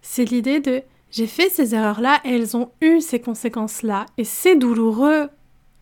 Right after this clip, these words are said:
d'avoir honte, c'est douloureux de culpabiliser, c'est douloureux de se sentir nul.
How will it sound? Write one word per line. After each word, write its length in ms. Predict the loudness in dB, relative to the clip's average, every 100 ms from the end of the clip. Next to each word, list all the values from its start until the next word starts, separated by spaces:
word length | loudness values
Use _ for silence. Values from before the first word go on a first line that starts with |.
| -6
d'avoir 400 | -2 0 0 0
honte, 520 | 0 2 2 0 -4 -10 _ _ _ _ _ _ -14
c'est 260 | 0 2
douloureux 640 | 2 2 2 2 4 4 2
de 120 | -2
culpabiliser, 1200 | -4 -6 -2 -2 0 0 0 0 2 2 2 -2 -12 -20 _
c'est 260 | -6 0 0
douloureux 600 | 0 0 0 2 2 2
de 120 | 0
se 160 | -4 -8
sentir 600 | -4 -4 -4 -4 -2 2
nul. 500 | 4 4 4 2